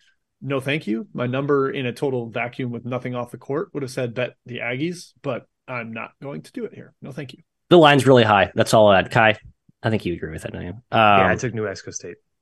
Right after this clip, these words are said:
Speaker 2: I love it. Kai doesn't care. It's all
Speaker 3: It's a,
Speaker 2: nonsense,
Speaker 3: it's
Speaker 2: all
Speaker 3: a weird
Speaker 2: B S.
Speaker 3: program. I, I don't even know if it affects them.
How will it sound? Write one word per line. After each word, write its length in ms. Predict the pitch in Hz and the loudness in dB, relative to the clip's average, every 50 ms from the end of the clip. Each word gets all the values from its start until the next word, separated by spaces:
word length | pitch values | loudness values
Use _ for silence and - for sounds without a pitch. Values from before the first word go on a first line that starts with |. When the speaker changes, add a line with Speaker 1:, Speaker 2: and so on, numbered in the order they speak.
| _ _ _ - | _ _ _ 0
Speaker 2:
I 100 | - 131 | 2 4
love 240 | 131 110 92 95 90 | 4 6 4 2 2
it. 140 | 90 - - | 0 -2 0
Kai 140 | - 117 113 | 0 2 2
doesn't 180 | 104 95 87 - | 2 2 0 -2
care. 220 | - 92 90 90 | -4 -4 -4 -4
It's 160 | - - - 113 | -4 0 2 4
all 100 | 104 101 | 4 4
Speaker 3:
It's 80 | 98 - | 4 4
a, 20 | |
Speaker 2:
nonsense, 280 | - 95 90 - - - | 2 2 2 0 0 2
Speaker 3:
it's 140 | 104 190 | 4 4
Speaker 2:
all 60 | 175 147 | 4 4
Speaker 3:
a 20 | |
weird 140 | 147 151 151 | 4 4 4
Speaker 2:
B 40 | - | 4
S. 80 | - - | 2 2
Speaker 3:
program. 500 | 143 139 135 123 139 139 139 139 139 - - | 2 2 2 2 2 2 2 0 -2 -4 -4
I, 200 | 131 131 139 - - _ _ _ _ _ _ _ 113 - - | -2 -2 -2 -2 -6 _ _ _ _ _ _ _ -20 -14 -6
I 100 | 131 127 | -2 0
don't 120 | 135 131 | 0 0
even 120 | 131 127 123 | 0 0 0
know 140 | 123 123 120 | 2 0 0
if 60 | 117 | 0
it 60 | 123 | -2
affects 320 | 113 - 120 107 98 - | -6 -4 -4 -6 -6 -6
them. 220 | - 104 98 98 | -12 -12 -12 -14